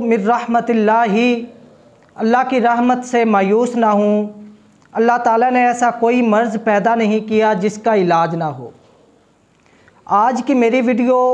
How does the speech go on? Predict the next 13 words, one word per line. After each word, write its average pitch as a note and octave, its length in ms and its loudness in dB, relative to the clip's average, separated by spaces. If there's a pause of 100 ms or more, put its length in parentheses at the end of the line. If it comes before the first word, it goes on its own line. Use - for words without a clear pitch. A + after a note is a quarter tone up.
(200)
उन C#4+ 140 2
लोगों A#3 380 0
के A#3 140 -2
लिए G#3+ 300 2
है, A3 360 2
उन C4+ 260 -4
परेशान A3+ 680 0
हाल G3+ 280 2
लोगों G#3 340 0
के G#3+ 140 -2
लिए G#3 400 0
जो G#3 300 0
कि G#3 520 0